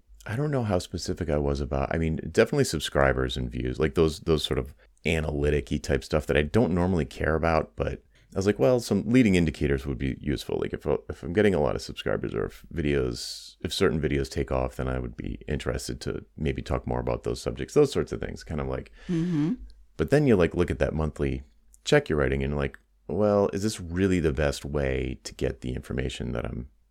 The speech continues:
Speaker 1: that
Speaker 2: Yeah.
Speaker 1: I'm getting?" You know, <laughs> and then hilariously, I suppose,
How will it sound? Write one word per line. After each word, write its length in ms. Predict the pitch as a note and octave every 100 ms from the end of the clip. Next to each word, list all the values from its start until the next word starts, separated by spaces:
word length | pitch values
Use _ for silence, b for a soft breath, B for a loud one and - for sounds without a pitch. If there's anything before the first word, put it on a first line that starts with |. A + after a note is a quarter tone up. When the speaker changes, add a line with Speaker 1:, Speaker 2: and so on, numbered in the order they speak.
| -
Speaker 1:
that 60 | D3+
Speaker 2:
Yeah. 100 | C2
Speaker 1:
I'm 120 | C2
getting?" 380 | - - G1+ - _ _ _
You 100 | -
know, 200 | C2+ B1 - _
<laughs> 200 | - -
and 160 | - F2+
then 100 | E2
hilariously, 960 | C#2+ E2+ F2 G#2+ D#2 C2+ - B1+ B1+ -
I 80 | D#2
suppose, 480 | - - C#2 C2+